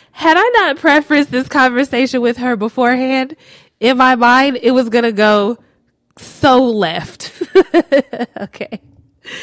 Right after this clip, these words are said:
All right. But basically what happened is, um, I brought up, uh, I brought up a situation of this girl that I follow on Facebook. Like, we're Facebook friends.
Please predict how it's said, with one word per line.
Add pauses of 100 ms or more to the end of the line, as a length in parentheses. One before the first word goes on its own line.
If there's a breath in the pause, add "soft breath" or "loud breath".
(360 loud breath)
All
right.
But
basically
what
happened
is,
um, (400 loud breath)
I
brought
up,
uh,
I
brought
up
a
situation
of
this
girl
that
I
follow
on
Facebook.
Like,
we're
Facebook
friends.